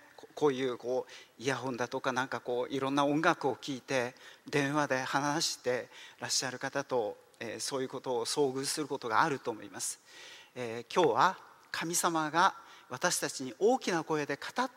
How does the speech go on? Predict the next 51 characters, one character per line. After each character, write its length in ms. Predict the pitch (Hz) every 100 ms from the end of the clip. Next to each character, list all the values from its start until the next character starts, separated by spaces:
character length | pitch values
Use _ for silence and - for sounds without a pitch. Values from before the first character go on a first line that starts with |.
| - -
て 300 | 214 196 -
お 120 | 139
ら 100 | 160
れ 140 | 233 254
る 120 | 170
こ 140 | 147
と 160 | 151 180 - _ - _ _
と 120 | 151
い 80 | 135
う 80 | 127
こ 80 | 127
と 240 | 165 185
を 40 |
考 120 | 143 135 131
え 240 | 123 117 123 -
て、 300 | 160 156 - - - - - - -
え 160 | 117 117
ー、 20 |
い 60 |
き 100 | -
た 140 | - 147
い 40 |
と 80 | 123
思 80 | 104
い 40 |
ま 100 | 92
す。 300 | - - - _
今 140 | - 233
日 20 |
の 40 | 196
お 20 |
話 320 | 202 196 -
は 120 | 156
ま 160 | 147 185
ず 240 | 170 139
最 240 | - 165 160
初 160 | 160
に、 280 | 156 190 185 - - - -
え 220 | 143 127 123
ー、 40 |
宇 120 | 160
宙 360 | - - 269 254
服 240 | - 196
の 140 | 160 147
話 480 | - 139 135 - 170
を 160 | 151
い 60 | 123
た 120 | 120
し 140 | -
ま 140 | 101 131
す。 260 | - -